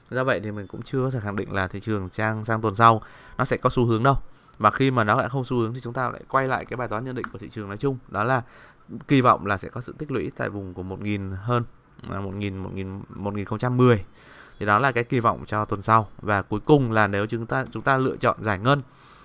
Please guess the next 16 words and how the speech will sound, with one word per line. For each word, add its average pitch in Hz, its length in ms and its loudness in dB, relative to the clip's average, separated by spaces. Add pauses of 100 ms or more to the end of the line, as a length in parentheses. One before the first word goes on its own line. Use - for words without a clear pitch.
(200)
thì 120 100 0
anh 123 200 2
chị 117 180 0
vẫn 104 300 -2
nên 139 180 0
nhớ 123 400 2 (220)
là 117 200 0
những 98 160 -4
cái 131 100 -6
cổ 127 140 -2
phiếu 101 220 -4
ví 131 120 -2
dụ 156 100 -2
như 104 180 -4
là 110 180 -2
utility, 123 600 4